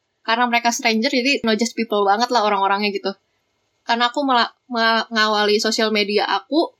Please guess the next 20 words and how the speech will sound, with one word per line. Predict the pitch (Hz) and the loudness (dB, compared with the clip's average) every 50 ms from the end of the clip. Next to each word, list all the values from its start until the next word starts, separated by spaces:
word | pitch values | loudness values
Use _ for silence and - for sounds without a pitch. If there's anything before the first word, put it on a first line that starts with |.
| _ - | _ -4
dari | 208 220 226 240 254 | 0 0 2 2 2
hand | 247 269 254 262 | 2 2 2 2
lettering, | 240 240 240 - 208 202 202 220 269 269 _ _ _ _ _ _ _ _ _ - | 2 0 0 0 -2 -4 -4 -4 -6 -8 _ _ _ _ _ _ _ _ _ -8
seni-seni | - - 214 214 226 - 220 214 214 214 214 | -6 -2 0 0 0 0 0 0 0 0 2
tulisan | 208 220 214 214 233 226 247 226 220 | 2 2 2 2 2 2 0 -2 -2
itu | 220 214 - 254 | -2 -2 0 0
yang | 233 214 208 214 214 214 202 190 _ _ 190 | 0 0 0 -2 -6 -8 -10 -12 _ _ -4
bisa | 202 220 - 208 202 | -4 -2 -2 -2 -2
dibikin | 208 196 202 - 214 214 214 214 226 | -4 -4 -2 -2 -2 -2 -2 -2 -2
kruwil-kruwil | - 220 220 220 220 220 220 - 226 226 240 247 247 247 247 247 | 0 2 4 4 2 2 0 0 2 4 4 4 4 2 2 0
segala | - 226 196 196 202 | 0 -2 0 0 0
macem | 196 196 196 - - 240 | 0 0 -2 -2 -2 -2
lah | 254 254 254 262 240 | 0 2 0 0 0
gitu | 214 196 - - - | -2 -6 -6 -6 -4
kan. | - 214 220 226 - _ _ _ _ _ _ _ _ _ _ _ _ _ _ _ _ _ _ _ | -4 -4 -4 -6 -8 _ _ _ _ _ _ _ _ _ _ _ _ _ _ _ _ _ _ _
Dari | - 202 214 220 220 240 | -4 0 2 2 2 2
situ | 233 - 240 226 226 - _ - 269 302 339 359 349 - - _ _ _ | 2 2 0 0 0 -2 _ -2 2 4 4 4 4 2 -2 _ _ _
image | 262 254 247 247 247 - | 0 0 2 0 0 -2
aku | - - 302 240 | -2 -2 0 2
berubah, | 240 220 190 202 196 214 | 2 2 4 4 4 4